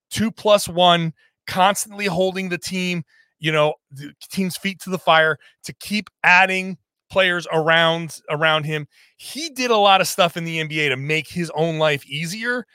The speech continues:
So whatever scrutiny was on the outside, as long as it was managed properly and it did make things more difficult, it, it definitely,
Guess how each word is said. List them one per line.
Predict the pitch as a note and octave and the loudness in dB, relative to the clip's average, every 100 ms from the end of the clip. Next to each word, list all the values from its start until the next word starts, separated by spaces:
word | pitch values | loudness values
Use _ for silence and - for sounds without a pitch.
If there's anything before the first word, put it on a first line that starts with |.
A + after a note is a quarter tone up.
| _ _ | _ _
So | - F#3+ | 0 2
whatever | F#3 F3 - - A3+ C4 | 4 0 0 0 0 0
scrutiny | A#3+ - - A#3 G#3+ | -2 -4 -4 -6 -6
was | G3+ F3+ | -8 -2
on | F3 | -2
the | D#3+ D#3 | 0 0
outside, | F3+ - F#3+ G3 G3 _ _ | 0 -2 -2 0 -4 _ _
as | E3 D#3 | -10 -2
long | B3+ | -2
as | E4 | -2
it | G#3+ | -6
was | F3 | -8
managed | C3 D3 E3+ D#3+ - _ | -4 -2 -2 -4 -12 _
properly | C3+ D3+ F#3+ G#3+ A3 G#3 _ - | -2 -2 -2 -6 -6 -12 _ -4
and | F#3 | -4
it | F3+ | -2
did | F#3+ G3+ | -4 -2
make | E3+ F3+ | -2 -4
things | - E3+ C#3 | -4 -4 -4
more | D#3+ | -6
difficult, | C#3 D#3+ F#3 - G#3+ - _ _ _ _ | -4 -8 -8 -8 -8 -10 _ _ _ _
it, | - F#3+ - _ | 0 0 0 _
it | F3+ F#3+ C#3 | -2 -2 2
definitely, | G3 G#3+ G#3+ G#3 F3 E3+ E3+ D#3+ | 4 4 2 -2 -2 -2 0 -2